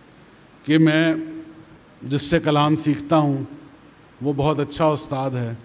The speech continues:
लेकिन आपके पास जहाँ से कलाम पहुँचता है, वो बहुत ही एक नाकिस खादिम है। तो फिर भी खुदा हमें अपनी खिदमत के लिए इस्तेमाल करता है, ये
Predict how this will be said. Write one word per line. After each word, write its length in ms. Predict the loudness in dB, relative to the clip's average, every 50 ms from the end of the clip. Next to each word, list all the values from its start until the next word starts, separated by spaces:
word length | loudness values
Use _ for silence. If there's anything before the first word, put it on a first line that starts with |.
| -20 -20 -20 -20 -12 -10
लेकिन 240 | -8 -4 -4 -2 0
आपके 760 | 0 0 0 0 -4 -10 -18 -20 -20 -20 -20 -20 -8 -6 -6
पास 300 | -2 0 0 0 0 2
जहाँ 380 | 2 0 2 2 0 0 -2 -4
से 80 | -8 -6
कलाम 340 | -4 -4 -2 0 0 -2 -2
पहुँचता 480 | -4 -4 -4 -4 -4 -4 -6 -4 -4
है, 200 | -4 -4 -6 -8 -12 -16 -20 -20 -18 -10 -6
वो 120 | -6 -4
बहुत 340 | -2 -2 -2 -2 -2 -2 -2
ही 60 | -2
एक 100 | -2 -2
नाकिस 440 | -2 -4 -4 -4 -4 -6 -8 -8 -8
खादिम 380 | -8 -8 -6 -4 -2 -2 -2 -2
है। 180 | -2 -6 -8 -10 -14 -18 -20 -20 -20 -20 -20 -20 -20 -20 -20 -20 -20 -20 -20 -20 -20 -20 -20 -20 -20 -20 -20 -20 -20
तो 60 | -20 -20 -20 -20 -20 -20 -20 -20 -20 -20 -20 2 4
फिर 140 | 4 4 6
भी 120 | 4 2 0
खुदा 340 | 0 0 0 2 2 2
हमें 220 | 2 2 2 2 2
अपनी 200 | 2 2 0 -2
खिदमत 360 | 0 -2 -2 0 0 0 0
के 140 | 0 0 0
लिए 100 | 0 0
इस्तेमाल 440 | 0 -2 -4 -4 -2 -2 -2 -2 -4
करता 400 | -4 -6 -8 -4 -2 0 0 2
है, 160 | 0 0 0
ये 140 | 0 -2